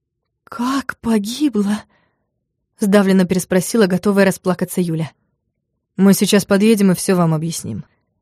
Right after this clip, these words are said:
пообещал Соболев, сам не замечая, как дошёл до угла здания. Он нажал на сброс, продолжая аккуратно держать смартфон за бока. Оторвавшись от экрана взгляд, тут же зацепился за то,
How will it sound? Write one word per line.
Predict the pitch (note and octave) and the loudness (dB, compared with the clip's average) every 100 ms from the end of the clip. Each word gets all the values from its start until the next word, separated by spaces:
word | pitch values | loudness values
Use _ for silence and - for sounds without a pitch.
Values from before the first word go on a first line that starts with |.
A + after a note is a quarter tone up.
| _ | _
пообещал | G#3 F#3 F3+ G3 F3 | 2 2 2 0 -2
Соболев, | - A#3 F3+ E3 - _ _ _ | -2 -2 -2 -4 -10 _ _ _
сам | - A3+ G3+ | 0 2 4
не | F3 | 2
замечая, | F3+ F3 B3 G#3+ | 0 0 2 0
как | F#3+ | 0
дошёл | F3+ F#3 - A3+ | 0 0 0 0
до | G3+ | 2
угла | G3+ G#3 | 2 0
здания. | G3 F3 D#3 D#3 - _ _ _ _ _ _ - | 0 -2 -2 -8 -12 _ _ _ _ _ _ -2
Он | B3+ G#3+ | 2 4
нажал | F#3+ F3+ F#3+ | 4 2 0
на | F3 | 0
сброс, | E3 E3 G#3 - - | -2 -2 -4 -4 -2
продолжая | A3 G#3 F#3 G#3+ | 2 2 2 2
аккуратно | G3+ G3 G3 F#3+ G#3 A#3+ | 0 -2 -2 -2 0 -2
держать | G3+ F3+ F#3+ | 0 2 0
смартфон | F#3 F3 - G3 | 0 -2 0 0
за | F3 | 0
бока. | E3+ D#3+ D3+ - _ _ | 0 -4 -6 -14 _ _
Оторвавшись | A3 A3 A3+ A3+ - F3+ | -2 0 2 0 -2 -2
от | F#3+ F#3+ | -2 -2
экрана | G3+ G#3 F3+ | 0 2 2
взгляд, | E3+ G#3 A#3+ - _ _ | 0 0 0 -2 _ _
тут | - D4 | -2 0
же | A3+ | 2
зацепился | G3+ G3+ A3+ C4 A#3+ - | 0 -2 -4 -2 -2 0
за | F3 E3+ | 0 0
то, | - C#4 | -2 -4